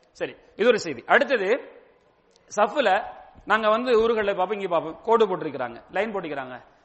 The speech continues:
நாங்க எங்க நின்றா எங்களுக்கு சஃப் நேராகும்? லைனை வச்சு எங்களுடைய, அ, பெருவிரலை வைக்கிறதா, இல்ல குதிகாலை வைக்கிறதா? ரெண்டும் இல்ல.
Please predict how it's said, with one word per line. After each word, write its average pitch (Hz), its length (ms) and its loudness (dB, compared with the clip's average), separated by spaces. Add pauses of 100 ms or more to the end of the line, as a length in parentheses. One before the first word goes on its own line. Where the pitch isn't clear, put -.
(100)
நாங்க 202 520 2
எங்க 285 360 0
நின்றா 269 340 4
எங்களுக்கு 254 380 0
சஃப் 233 140 -4
நேராகும்? 208 400 2 (1000)
லைனை 247 360 4
வச்சு 233 240 0
எங்களுடைய, 196 720 4 (220)
அ, 165 100 2
பெருவிரலை 240 480 2
வைக்கிறதா, 202 420 4 (880)
இல்ல 269 240 -2 (560)
குதிகாலை 269 440 4
வைக்கிறதா? 208 580 0 (600)
ரெண்டும் 202 340 -8
இல்ல. 143 220 -8